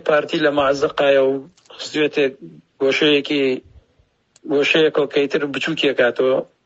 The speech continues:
ئەمە هەڵەیەکی زۆر زۆر گەورە کات، چونکە پارتی ناچارە بێ بچێت لەگەڵ دەوڵەتانی ترا و شوێنی ترا و ئەمانە تەنازل بە وڵاتانی تر بکە، ئەو وەختە کۆمەلگای کوردستان تێکەچ. ئەگەر پارتیش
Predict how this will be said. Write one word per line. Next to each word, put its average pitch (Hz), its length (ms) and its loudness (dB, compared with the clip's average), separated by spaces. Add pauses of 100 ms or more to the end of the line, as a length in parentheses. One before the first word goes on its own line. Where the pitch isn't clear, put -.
(400)
ئەمە 170 240 0
هەڵەیەکی 175 360 0 (100)
زۆر 151 220 2
زۆر 131 220 0
گەورە 110 300 0 (160)
کات، 113 180 -4
چونکە - 200 -6 (140)
پارتی 139 380 0
ناچارە 151 420 2
بێ 156 140 2
بچێت 147 320 -2
لەگەڵ 143 220 2 (400)
دەوڵەتانی 131 680 0
ترا 123 260 2
و 117 120 0
شوێنی 127 380 0
ترا 123 220 2
و 117 100 0
ئەمانە 123 380 0
تەنازل 139 360 0 (360)
بە 165 120 -2
وڵاتانی 160 500 2
تر 156 160 -2
بکە، 160 180 0 (120)
ئەو 170 100 2
وەختە 151 200 -2 (100)
کۆمەلگای 139 460 2
کوردستان 123 400 -2 (300)
تێکەچ. 101 320 -4 (560)
ئەگەر 180 280 2
پارتیش 165 420 0